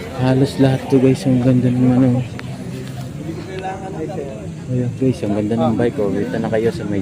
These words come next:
Jokno Boulevard, guys. Meron mga tinitindang pyesa ng bike. Mga original.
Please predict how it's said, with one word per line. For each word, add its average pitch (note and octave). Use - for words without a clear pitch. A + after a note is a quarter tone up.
Jokno G2+
Boulevard, G2
guys. G#2
Meron F#2+
mga F#2
tinitindang F#2+
pyesa F#2+
ng F2+
bike. E2+
Mga G#2+
original. A#2